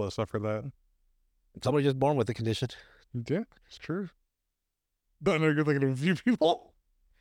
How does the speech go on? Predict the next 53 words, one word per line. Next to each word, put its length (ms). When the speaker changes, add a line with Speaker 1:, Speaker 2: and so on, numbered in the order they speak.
Speaker 2:
It's 160
just 140
like, 120
I 100
don't 120
know, 200
like, 240
uh, 180
to, 80
not 240
to 80
have 180
an, 120
a 120
level 240
of 80
in-, 100
introspection 760
in 80
your 100
brain, 300
right? 280
Speaker 1:
Mm-hmm. 220
Speaker 2:
To 100
say, 140
like, 160
"Maybe 220
I 60
shouldn't 360
say 160
this 160
stuff 200
to 100
this 100
person." 520
Speaker 1:
No. 240
Speaker 2:
Someone 260
like, 220
or 240
is 100
it 100
someone, 280
they, 140
they 60
like 160
to 100
think 160
they're, 120
like, 180
sort 180
of, 60
like, 300
uh, 220